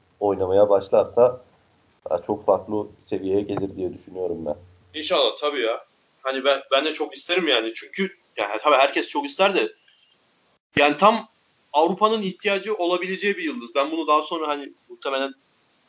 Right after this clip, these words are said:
Speaker 2: e, tekrardan tanımlarım ama Avrupa'nın tam ihtiyacı olabileceği yıldız bana göre Bogdan Bogdanovic'ti.
Speaker 1: Hı hı.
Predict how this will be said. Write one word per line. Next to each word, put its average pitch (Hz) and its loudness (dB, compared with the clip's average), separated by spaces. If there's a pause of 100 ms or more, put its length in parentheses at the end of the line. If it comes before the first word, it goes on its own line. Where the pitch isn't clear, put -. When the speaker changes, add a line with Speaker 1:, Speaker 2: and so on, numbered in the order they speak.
(260)
Speaker 2:
e, 117 -4
tekrardan 135 0
tanımlarım 143 -2
ama 185 4
Avrupa'nın 156 4
tam 190 2
ihtiyacı 185 -2
olabileceği 175 -2
yıldız 185 -2
bana 165 4
göre 190 2
Bogdan 170 4
Bogdanovic'ti. 160 0 (440)
Speaker 1:
Hı 98 -20
hı. 95 -18